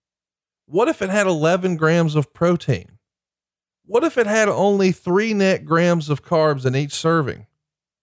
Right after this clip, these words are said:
Now we're talking, baby. It tastes amazing,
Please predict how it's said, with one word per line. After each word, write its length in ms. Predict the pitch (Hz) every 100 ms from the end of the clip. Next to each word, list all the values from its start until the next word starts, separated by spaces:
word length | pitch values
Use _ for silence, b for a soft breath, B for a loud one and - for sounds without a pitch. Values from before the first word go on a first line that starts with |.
| _ _
Now 420 | 107 127 147 139
we're 120 | 92
talking, 440 | - 131 117 101 90
baby. 360 | 73 64 - _ _ _ _ _ -
It 160 | 156
tastes 320 | - 202 220 202
amazing, 680 | 180 175 190 151 120 71